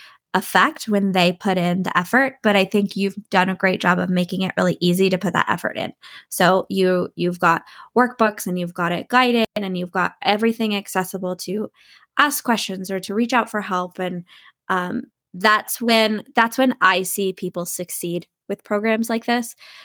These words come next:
because I think a self-guided course is great. You know, we've, we've sold them, we've had, you know, we've had them.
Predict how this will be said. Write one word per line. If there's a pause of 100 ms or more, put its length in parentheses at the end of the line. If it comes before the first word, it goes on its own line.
because
I
think
a
self-guided
course
is (120)
great. (180)
You
know,
we've, (240)
we've
sold
them,
we've
had, (160)
you
know,
we've
had
them.